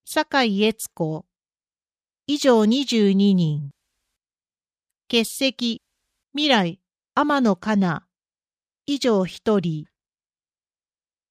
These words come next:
人権擁護委員候補者の推薦について。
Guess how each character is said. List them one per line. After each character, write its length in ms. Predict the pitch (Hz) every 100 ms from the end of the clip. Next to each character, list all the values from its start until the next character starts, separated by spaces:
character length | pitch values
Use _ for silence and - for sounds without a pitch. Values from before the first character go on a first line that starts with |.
| _ _ _
人 280 | 233 277 311
権 320 | 311 302 285
擁 260 | 285 285 277
護 220 | 277 277
委 260 | 277 247
員 140 | 196 165
候 320 | - 285 302
補 140 | 294
者 180 | 277 226
の 100 | 190
推 340 | 160 233 233 -
薦 260 | 233 220
に 180 | 214 202
つ 160 | - 208
い 160 | 170
て。 320 | - 147 151